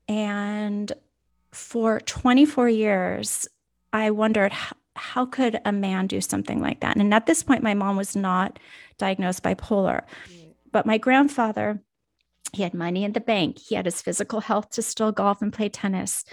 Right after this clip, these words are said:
Speaker 1: He had family that loved him. So I, I couldn't understand this. Another side to this is that my mom's mom, so this was my grandfather's first wife,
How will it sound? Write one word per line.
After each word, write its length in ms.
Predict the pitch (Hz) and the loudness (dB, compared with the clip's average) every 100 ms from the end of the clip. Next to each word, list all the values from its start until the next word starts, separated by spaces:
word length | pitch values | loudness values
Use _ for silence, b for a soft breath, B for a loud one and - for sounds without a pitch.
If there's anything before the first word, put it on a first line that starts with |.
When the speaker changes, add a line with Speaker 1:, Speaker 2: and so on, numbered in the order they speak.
| B B B - | B B B -4
Speaker 1:
He 120 | 233 | 0
had 160 | 214 | 0
family 380 | - 208 196 202 | -2 -2 0 2
that 200 | 202 202 | 2 2
loved 280 | 202 196 - | 0 -2 -2
him. 200 | 196 180 | -4 -4
So 140 | - | -4
I, 100 | 208 202 - | -4 -6 -8
I 80 | 220 | -8
couldn't 340 | - - 269 | -8 0 0
understand 580 | 233 214 208 - 202 185 | 2 -2 -2 -2 -4 -4
this. 220 | - - B B B - | -6 -10 B B B -8
Another 580 | 190 208 233 302 330 302 _ _ _ - | -4 -2 -2 0 0 -2 _ _ _ -16
side 380 | - 190 180 - | -6 -2 -2 -4
to 80 | |
this 260 | - 196 - | -4 -4 -4
is 120 | - | -8
that 180 | 190 202 | -8 -6
my 160 | 196 196 | -6 -4
mom's 460 | 202 196 196 - | -4 -4 -4 -4
mom, 480 | 220 262 254 202 214 | 0 2 2 0 -2
so 140 | - | -4
this 240 | 185 202 - | -4 -4 -4
was 140 | 220 | -2
my 120 | 214 | -2
grandfather's 600 | 208 208 208 202 190 196 | 0 0 0 -2 -2 -2
first 380 | - 202 208 - - | -6 -6 -6 -8 -2
wife, 420 | 254 202 226 | 0 0 -2